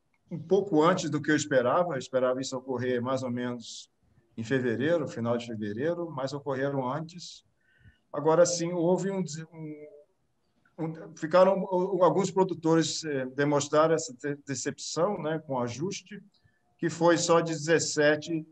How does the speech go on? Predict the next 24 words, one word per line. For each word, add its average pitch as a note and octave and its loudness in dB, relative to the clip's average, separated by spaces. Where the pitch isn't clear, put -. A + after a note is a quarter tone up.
eh, A#2+ -4
dólares B2+ 4
na C3 -2
Índia F3 -4
e C3 -4
vinte C#3 -8
e - -8
sete C#3 -2
na D3+ -4
China. F#2+ -8
E A2+ -6
a C3 0
expectativa D3+ 0
é D3+ 2
que D#3 -2
eles D3+ 2
queriam D#3+ 6
em B2+ -4
torno D#3+ 2
de D#3+ -4
quarenta, D3+ 4
alguns A#2 -2
até C#3+ -2
sessenta D3+ -2